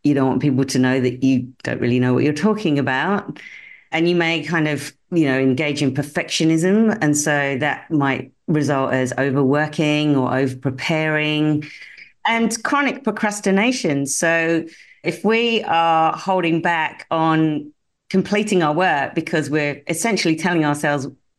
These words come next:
we're not good enough, or it's hard, it's big and it's hard, and I'm gonna have to,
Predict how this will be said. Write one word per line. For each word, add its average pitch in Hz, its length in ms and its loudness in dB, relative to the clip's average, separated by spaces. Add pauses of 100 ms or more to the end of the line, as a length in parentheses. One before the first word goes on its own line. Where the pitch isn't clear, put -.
(160)
we're 151 240 0
not - 140 0
good 151 120 0
enough, 147 400 0
or 139 300 0
it's - 180 -2
hard, 160 520 0 (200)
it's 156 160 -4
big 165 320 0
and 151 100 2
it's 147 120 -4
hard, 147 360 0
and 139 260 0 (340)
I'm 156 100 2
gonna 165 140 4
have 156 180 -2
to, 143 400 -2